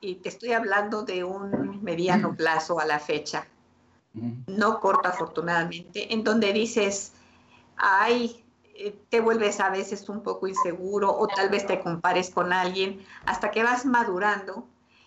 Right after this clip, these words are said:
Speaker 1: y
Speaker 2: Claro.
Speaker 1: dices, "No es así". Yo
Speaker 2: Claro.
Speaker 1: lo veo en corto con estos jovencitos sanos, eh, inteligentes, excelentes calificaciones, pero hay un algo que no deja que el tornillo embone,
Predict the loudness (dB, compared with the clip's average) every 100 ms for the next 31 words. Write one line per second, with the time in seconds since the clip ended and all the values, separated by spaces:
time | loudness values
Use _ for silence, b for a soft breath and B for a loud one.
0 | b -4 -2 0 0 0 2 2 2 -4
1 | -4 -4 -4 -8 _ _ B B B 0
2 | 2 4 4 4 4 2 0 -2 0 0
3 | 0 -2 -2 -2 -4 -4 -4 -4 -6 -10
4 | -16 B B B B _ _ -12 -4 2
5 | 2 2 0 -4 -4 -6 -14 -16 _ -10
6 | -6 -6 -6 -6 -4 -4 -4 0 2 2
7 | 2 4 4 0 -4 -4 2 2 4 2
8 | 2 2 0 0 -2 -2 0 2 2 2
9 | 0 0 2 4 6 6 8 8 6 6
10 | 4 2 0 -2 -2 -6 B B B B
11 | -4 0 2 4 2 4 4 4 2 2
12 | 2 0 -2 2 2 2 0 2 2 2
13 | 2 4 2 0 0 2 2 2 0